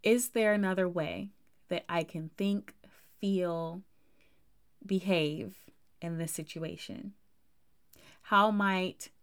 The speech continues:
thinking differently, feeling differently, behaving differently impact my ability to manage this situation, this circumstance,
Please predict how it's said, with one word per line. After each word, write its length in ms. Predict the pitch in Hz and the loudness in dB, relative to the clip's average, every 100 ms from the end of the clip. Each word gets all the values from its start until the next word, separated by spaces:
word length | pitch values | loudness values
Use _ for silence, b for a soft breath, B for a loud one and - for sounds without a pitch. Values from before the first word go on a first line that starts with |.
| _ | _
thinking 400 | 208 208 208 202 | -6 -4 -2 -2
differently, 760 | 202 196 196 - 185 180 180 190 | -2 -4 -6 -4 -4 -4 -6 -10
feeling 440 | - 196 190 185 | -4 0 0 -2
differently, 800 | 180 180 185 180 180 170 165 175 - | -2 -4 -4 -8 -6 -6 -6 -8 -6
behaving 500 | 175 180 175 175 170 | -4 0 0 0 -4
differently 840 | 170 - 170 - 165 160 160 - B B B | -6 -6 -8 -8 -8 -6 -6 -10 B B B
impact 580 | 220 226 202 190 160 - | 2 2 2 -4 -4 -6
my 160 | 170 165 | -6 -4
ability 680 | 165 165 160 156 160 156 165 | -4 -4 -4 -6 -6 -8 -8
to 140 | - | -6
manage 580 | 170 156 147 151 156 - | -4 -2 -4 -4 -8 -10
this 160 | 160 151 | -8 -8
situation, 880 | 151 147 156 151 147 - 156 151 156 b b | -8 -8 -6 -6 -6 -6 -6 -6 -8 b b
this 140 | - 165 | -6 -4
circumstance, 920 | - 151 160 151 - 165 - 196 - | -4 -4 -6 -6 -6 -8 -8 -12 -14